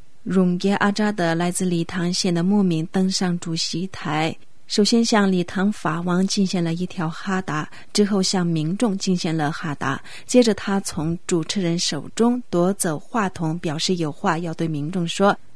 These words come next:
他在台上用话筒高呼：“我们藏人不应该为一点虫草的小事情相互打杀，这是令人遗憾的，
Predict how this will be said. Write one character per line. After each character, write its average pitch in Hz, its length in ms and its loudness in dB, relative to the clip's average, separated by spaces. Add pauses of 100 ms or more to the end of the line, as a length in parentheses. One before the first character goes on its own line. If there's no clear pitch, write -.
他 285 140 0
在 285 180 4
台 240 180 0
上 240 280 6
用 214 280 6
话 226 320 2
筒 165 320 -6
高 202 220 0
呼 240 320 6
：“我 185 140 0
们 190 120 2
藏 196 220 2
人 185 140 2
不 202 120 -2
应 202 200 2
该 196 160 0
为 202 180 2
一 196 140 -2
点 180 280 0
虫 214 340 0
草 196 220 -2
的 196 100 0
小 170 220 0
事 233 320 0
情 175 320 0
相 180 280 0
互 185 200 -2
打 - 240 -4
杀， 220 280 2
这 220 100 -8
是 196 140 -4
令 196 180 2
人 175 240 0
遗 175 140 -2
憾 185 240 -2
的， 156 120 -4